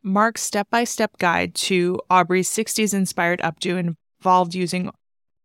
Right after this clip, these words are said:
Olaplex products, including Olaplex number four Bond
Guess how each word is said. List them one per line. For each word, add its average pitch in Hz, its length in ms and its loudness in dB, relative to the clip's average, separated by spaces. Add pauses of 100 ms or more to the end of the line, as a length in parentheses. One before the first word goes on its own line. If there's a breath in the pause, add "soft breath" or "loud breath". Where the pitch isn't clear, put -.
(160)
Olaplex 226 680 2
products, 160 480 -2
including 185 800 0 (160)
Olaplex 180 460 0
number 160 240 -4
four 185 460 0
Bond 175 400 -2